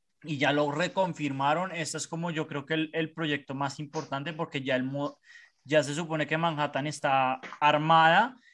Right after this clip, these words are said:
y les va a tocar ver cómo les dan contenido a los dos. Y por eso se me hace bien que, que se estén demorando. Incluso el, el anuncio viene muy demorado, ¿no? Porque uno de alguna manera ya sabía que lo venían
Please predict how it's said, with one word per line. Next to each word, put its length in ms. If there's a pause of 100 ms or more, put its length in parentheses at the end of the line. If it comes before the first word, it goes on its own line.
(140)
y 100
les 200
va 80
a 40
tocar 340
ver 240
cómo 520
les 320
dan 360
contenido 600
a 40
los 220
dos. 380 (320)
Y 80
por 200
eso 180
se 140
me 120
hace 200
bien 260
que, 240
que 140
se 100
estén 400
demorando. 480
Incluso 340
el, 180
el 160
anuncio 400
viene 320
muy 200
demorado, 680
¿no? 280
Porque 240
uno 260 (520)
de 80
alguna 280
manera 360
ya 200
sabía 560
que 80
lo 140
venían 500